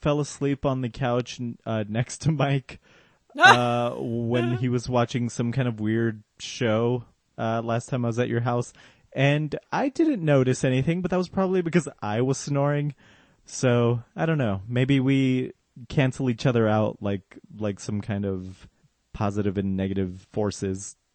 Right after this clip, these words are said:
Speaker 2: Two negatives make a positive. So you're, what you're saying is you want to be married to him. I mean, he already obviously wants to hug someone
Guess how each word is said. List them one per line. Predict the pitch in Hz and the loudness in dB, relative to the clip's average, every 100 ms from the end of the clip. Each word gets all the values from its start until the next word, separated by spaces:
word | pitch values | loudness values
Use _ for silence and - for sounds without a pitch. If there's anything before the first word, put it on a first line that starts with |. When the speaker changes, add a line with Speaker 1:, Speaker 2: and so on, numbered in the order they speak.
| - | -12
Speaker 2:
Two | 233 202 | -6 -4
negatives | 185 180 175 175 170 | -4 -6 -8 -10 -10
make | 170 | -12
a | 170 | -12
positive. | - 170 160 160 156 | -10 -8 -8 -10 -12
So | - 202 180 | -8 -4 -4
you're, | 180 190 | -4 -4
what | 185 | -4
you're | 208 | -6
saying | - 214 196 | -4 -4 -4
is | 175 165 | -6 -8
you | 165 240 | -8 -6
want | 254 214 | -2 -2
to | 214 | -2
be | 180 | -4
married | 170 156 156 151 | -4 -6 -8 -8
to | |
him. | 170 135 147 | -10 -8 -10
I | |
mean, | 151 180 | -6 -6
he | 214 | -2
already | 220 226 220 196 | 0 2 0 0
obviously | 196 202 202 196 | -2 -2 -4 -4
wants | 185 185 | -4 -4
to | 170 | -6
hug | 160 185 175 | -2 -2 -4
someone | - 180 170 | -6 -8 -8